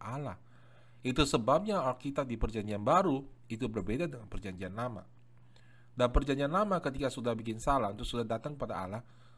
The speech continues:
saudara harus mempersembahkan dulu kambing domba, darah. Saudara harus bereskan hati kita dulu. Harus hilang dulu dosanya. Tetapi di Perjanjian Baru,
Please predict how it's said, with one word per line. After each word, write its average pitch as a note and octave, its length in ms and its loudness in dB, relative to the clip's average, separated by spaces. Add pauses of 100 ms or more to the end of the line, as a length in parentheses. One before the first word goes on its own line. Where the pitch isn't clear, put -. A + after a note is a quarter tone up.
(140)
saudara D#3 420 0
harus D#3+ 460 2
mempersembahkan B2+ 880 -2
dulu A#2 320 -8 (420)
kambing G#2 400 -2
domba, F#2 400 -6 (720)
darah. G#2+ 400 2 (480)
Saudara F#3+ 320 4
harus F#3 80 2
bereskan D3 560 2
hati C3+ 240 -6
kita A2+ 320 -6
dulu. G2+ 240 -8 (880)
Harus E3 400 0
hilang F#3 320 -2
dulu E3+ 240 2
dosanya. C#3 480 -4 (720)
Tetapi F3+ 320 2
di F3+ 80 -4
Perjanjian C#3+ 560 2
Baru, D3 320 4